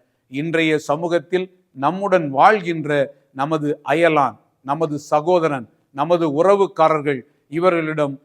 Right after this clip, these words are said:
நமது நடைமுறை எவ்வாறு உள்ளது? சமூகத்தில் ஆதிக்க குணமுடையவன், அதிகாரம் படைத்தவன்,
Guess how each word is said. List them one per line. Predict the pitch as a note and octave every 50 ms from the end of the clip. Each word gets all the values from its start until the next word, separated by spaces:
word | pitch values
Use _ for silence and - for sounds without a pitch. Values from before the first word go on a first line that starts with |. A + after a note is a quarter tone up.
| _ _ -
நமது | C#3+ D3 D#3+ E3 D3+ D3
நடைமுறை | C#3 C#3 D3+ F3 G3 F#3+ F3+ E3+ E3 D#3 D3 C#3 C#3 _ _
எவ்வாறு | C3+ C#3 C#3+ D3 E3+ E3+ E3 E3 D#3 D3
உள்ளது? | C#3+ C#3+ D3 D3 C#3+ D3+ D#3+ - _ _ _ _ _ _
சமூகத்தில் | _ - C#3 D3 F3 G3 G3 F#3 F3 - - F3 D#3+ D3 C3+ - _ _ _
ஆதிக்க | A2+ A#2+ C#3 E3 F#3 F3+ G#3+ - - - G3+ F3+ - -
குணமுடையவன், | D#3+ E3+ F3 E3+ E3 D#3+ D#3+ D3+ D3+ C#3+ C#3+ C3+ A#2+ A2 _ _ _ _ _
அதிகாரம் | - C3+ D3+ F#3 D3 F#3+ F#3 F#3 F#3+ G#3 A3+ G#3+ -
படைத்தவன், | G#3+ D3+ D#3 D3 - - D#3 C#3+ C#3+ C3+ A#2